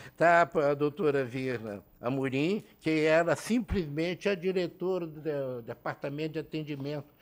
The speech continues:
do, do, da D G tec. E ela simplesmente é encarregada de atender todo mundo.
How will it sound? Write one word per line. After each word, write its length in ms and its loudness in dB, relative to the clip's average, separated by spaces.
do, 280 -4
do, 300 -4
da 120 -6
D 160 -4
G 160 -2
tec. 320 -4
E 140 0
ela 320 4
simplesmente 1120 -4
é 40 6
encarregada 920 0
de 120 -4
atender 500 -2
todo 340 -6
mundo. 360 -8